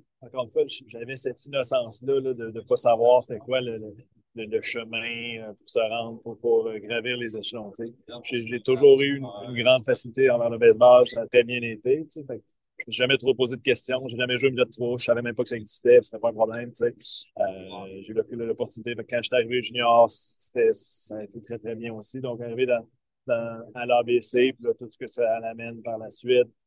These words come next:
des, des collègues, des gars avec des équipes du Québec ont commencé à aller dans les collèges. Puis c'est ça, je me rappelle, moi, c'était après les, les, j'ai participé aux Jeux du Canada en, en quatre-vingt-dix-sept. Puis ça avait très, très bien été pour moi. Puis, euh, tout de suite après, j'ai eu, euh, ma première offre officielle, là,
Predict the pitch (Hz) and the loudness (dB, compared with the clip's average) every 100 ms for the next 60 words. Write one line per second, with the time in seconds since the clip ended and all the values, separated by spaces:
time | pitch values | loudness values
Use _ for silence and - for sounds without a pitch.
0 | _ _ 113 110 107 110 104 - _ - | _ _ -12 -12 -8 -10 -10 -18 _ -4
1 | 117 113 120 117 113 113 113 117 110 _ | -4 2 4 4 0 -12 0 0 0 _
2 | _ 117 113 - - 113 - 123 117 117 | _ -14 -14 -14 -14 -12 -10 -8 -4 0
3 | 113 110 107 107 104 104 - 113 110 101 | -2 -2 -12 -12 -14 -10 -4 -2 -2 -4
4 | 113 113 113 110 107 113 110 107 120 131 | -4 0 0 0 -4 2 4 4 4 -2
5 | - - 120 - 123 110 110 107 117 117 | -6 -12 -10 -6 -6 -4 -6 -6 -8 -8
6 | - 110 113 110 107 110 113 123 120 107 | -8 -6 -6 -10 -14 -16 -12 -10 -10 -12
7 | - 113 - 135 123 127 120 123 113 110 | -12 -10 -4 0 0 -2 -2 -4 -2 2
8 | 123 117 117 120 107 113 110 113 104 - | 2 2 -2 -18 -18 -14 -12 -12 -8 -6
9 | - 127 131 _ _ - - _ _ - | 0 0 -2 _ _ -20 -20 _ _ -6
10 | 107 104 - 110 107 110 113 113 104 117 | -6 -6 -10 -10 -10 -14 -12 -14 -14 -16
11 | - 104 104 110 120 107 110 104 104 95 | -6 -6 -6 -10 -10 -12 -18 -16 -18 -20
12 | - 127 117 107 107 117 107 107 104 98 | -14 -6 -2 -2 -4 -10 -8 -12 -12 -16
13 | _ - - - 107 - 110 107 98 110 | _ -20 -20 -4 -4 -2 -2 -2 0 0
14 | - 101 - 110 113 107 | 0 -4 -4 -2 -4 -4